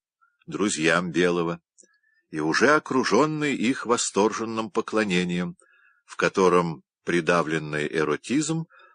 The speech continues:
бурлил под соблазнительным и отчасти лицемерным покровом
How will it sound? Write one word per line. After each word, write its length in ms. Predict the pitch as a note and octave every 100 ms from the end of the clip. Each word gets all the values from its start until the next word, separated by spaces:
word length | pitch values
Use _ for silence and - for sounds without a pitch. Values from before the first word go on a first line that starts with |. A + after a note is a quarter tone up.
| _ _
бурлил 680 | - E2 D#2+ E2+ B2 E3 E3+ -
под 180 | A2+ -
соблазнительным 1080 | A#2 G#2 F#2+ C3+ D#3 C#3 - C3 C3+ C#3+
и 120 | - A2+
отчасти 680 | A2 - - G2 G2+ - G#2+
лицемерным 800 | G#2 - G2+ D#2+ E2+ F2+ F#2+
покровом 680 | - F#2+ - D#2+ E2 F2 F2+